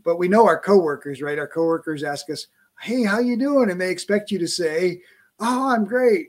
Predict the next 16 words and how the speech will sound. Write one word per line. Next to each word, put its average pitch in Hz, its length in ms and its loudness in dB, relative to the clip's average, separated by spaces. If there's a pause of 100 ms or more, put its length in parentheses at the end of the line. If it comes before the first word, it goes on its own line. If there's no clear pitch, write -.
(100)
right? 175 200 -4
Like, 175 260 -8 (300)
"Oh, 262 240 2
I 233 80 4
had 254 120 4
a - 20 -4
great 240 300 2
weekend," 170 500 -6
right? 165 240 -4
They, 190 120 0
they 180 220 -6
don't 214 160 2
expect 214 460 -2
you 185 80 -8
to 165 80 -12
dump 180 380 -4